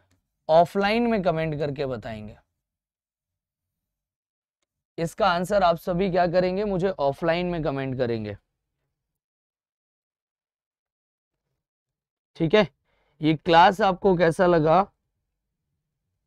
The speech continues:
ये भी कमेंट सेक्शन में कमेंट करके बताइएगा। हाँ,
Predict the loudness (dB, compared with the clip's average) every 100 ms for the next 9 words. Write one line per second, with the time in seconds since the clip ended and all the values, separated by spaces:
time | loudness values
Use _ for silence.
0 | _ _ -8 0 2 2 2 0 -2 -2
1 | -4 -2 -2 -2 -2 -2 -2 0 0 0
2 | -2 -2 -2 -2 -2 -4 -6 _ _ _
3 | _ _ _ _ _ _ _ _ _ _
4 | _ _ _ _ _ _ _ _ -4 -4
5 | -4